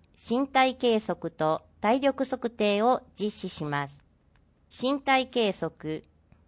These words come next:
身長、体重、ビーエムアイ、腹囲、体力測定、椅子、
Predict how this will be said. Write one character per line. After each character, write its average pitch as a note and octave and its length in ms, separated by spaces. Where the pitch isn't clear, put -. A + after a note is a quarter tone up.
身 A#3+ 360
長、 A3 480
体 A3 240
重、 G#3 380
ビ B3+ 240
ー C4 60
エ B3 60
ム A3+ 240
ア G3 120
イ、 D3+ 160
腹 F#3 360
囲、 C#3+ 180
体 C4+ 240
力 C#4 240
測 A3 320
定、 D3 400
椅 G3 80
子、 G3+ 380